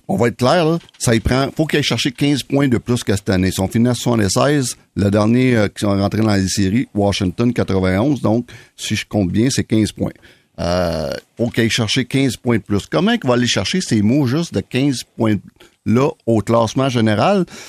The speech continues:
Mais premièrement, je pense que la deuxième ligne peut pas être pire que cette année. On va, si, mais, mais c'est sûr qu'il y a des si. Si Dak est en santé, ben déjà là, on, on commence à avoir une deuxième ligne qui va être moins pire que cette année. Donc,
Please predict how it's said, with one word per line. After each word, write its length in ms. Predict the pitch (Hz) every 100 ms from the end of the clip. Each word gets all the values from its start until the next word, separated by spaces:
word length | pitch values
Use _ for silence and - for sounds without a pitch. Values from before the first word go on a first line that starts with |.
| -
Mais 120 | 107
premièrement, 640 | 92 139 147 143 135 139
je 80 | 98
pense 240 | - 139 127
que 60 |
la 60 | 110
deuxième 440 | 117 107 110 110
ligne 160 | 131 135
peut 140 | 107
pas 160 | - 117
être 100 | 101
pire 220 | - 127
que 120 | 110
cette 140 | 101 110
année. 300 | 98 101 85
On 80 | 87
va, 160 | 101 - - -
si, 500 | - - 156 170 - 98
mais, 120 | 104
mais 200 | 85 87
c'est 180 | - 98
sûr 200 | 120 117
qu'il 120 | 95
y 20 |
a 40 |
des 180 | 85 -
si. 320 | - - 110 - _ _ -
Si 340 | - - 160
Dak 320 | 113 156 156
est 160 | 123 -
en 140 | 110
santé, 520 | 104 110 104 113 104 -
ben 120 | 95
déjà 300 | 101 120 143
là, 120 | 156
on, 480 | 175 151 117 107 113
on 60 | 113
commence 480 | 110 127 139 147 139
à 60 |
avoir 280 | 120 120 131
une 140 | 117 110
deuxième 440 | 123 117 120 117
ligne 220 | 127 135
qui 140 | 120 104
va 120 | 110
être 100 | 113
moins 260 | 110 127 131
pire 260 | - 127 131
que 100 | 117
cette 120 | -
année. 300 | 113 117 110 - - - -
Donc, 260 | 107 113